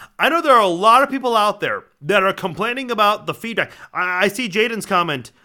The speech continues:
Uh, Jaden says, or I'm sorry, Bobby,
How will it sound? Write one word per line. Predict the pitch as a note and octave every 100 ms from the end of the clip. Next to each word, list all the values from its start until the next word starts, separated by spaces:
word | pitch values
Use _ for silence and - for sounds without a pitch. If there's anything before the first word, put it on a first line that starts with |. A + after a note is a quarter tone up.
| _ -
Uh, | D#3 D#3 D3+ D3 C#3
Jaden | C3 C3 G3 A3+ G#3+
says, | - G#3+ G#3 G3+ G3 F#3+ F#3 F#3 F3+ F3+ E3 D3+ - - _
or | F#3
I'm | A#3
sorry, | A3 G3+ D3+
Bobby, | F#3 G3 F3 A#2